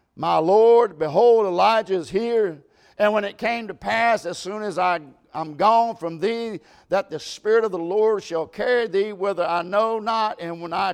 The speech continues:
can come and tell Ahab, and he cannot find thee, he shall, shall slay me. But I, servant, fear the Lord from my, from my youth.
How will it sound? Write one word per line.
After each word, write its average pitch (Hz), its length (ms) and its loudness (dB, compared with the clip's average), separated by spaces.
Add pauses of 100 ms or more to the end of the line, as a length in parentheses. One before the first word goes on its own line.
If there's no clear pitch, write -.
(120)
can 135 160 -16
come 214 360 -2
and 165 120 -12
tell 226 300 -2
Ahab, 214 480 0 (240)
and 160 160 -6
he 226 100 -6
cannot 202 400 0
find 220 380 -2
thee, 220 100 -4
he 220 200 -4
shall, 233 480 -4
shall 220 420 -6
slay 240 440 -2
me. 220 280 -2
But 175 180 -4
I, 226 480 0
servant, 208 720 -6 (420)
fear 185 220 -2
the 156 100 -4
Lord 165 320 -2
from 135 160 -12
my, 135 200 -6 (120)
from 127 180 -14
my 127 140 -10
youth. 92 360 -16